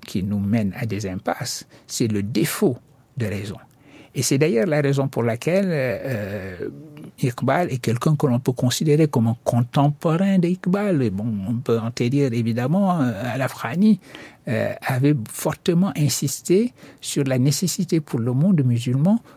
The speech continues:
de renouer avec la pensée philosophique, la pensée questionnante, une pensée qui est à la fois interrogation critique, euh,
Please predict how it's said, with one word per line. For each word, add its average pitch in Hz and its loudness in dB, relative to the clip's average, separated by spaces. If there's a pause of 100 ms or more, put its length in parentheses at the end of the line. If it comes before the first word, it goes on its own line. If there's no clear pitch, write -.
(120)
de 120 6
renouer 123 4
avec 135 -2
la 95 -4
pensée 117 -2
philosophique, 117 -6 (400)
la 113 0
pensée 151 0
questionnante, 107 -2 (360)
une 123 4
pensée 165 2
qui 135 0
est 123 0
à 160 -2
la 165 2
fois 160 0
interrogation 143 2
critique, - -2 (420)
euh, 110 0